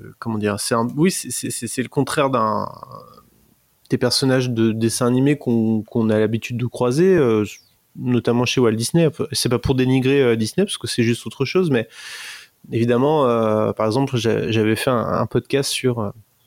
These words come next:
dans C'est qui le plus fort, on avait fait un Totoro versus Sully de, de Monstres et compagnie, et, euh, bah, c'est le contraire, en fait. Enfin,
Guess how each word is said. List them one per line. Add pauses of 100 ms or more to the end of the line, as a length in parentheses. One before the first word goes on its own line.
(240)
dans
C'est
qui
le
plus
fort,
on
avait
fait
un
Totoro
versus
Sully
de, (720)
de
Monstres
et
compagnie,
et,
euh, (260)
bah,
c'est
le
contraire,
en
fait.
Enfin,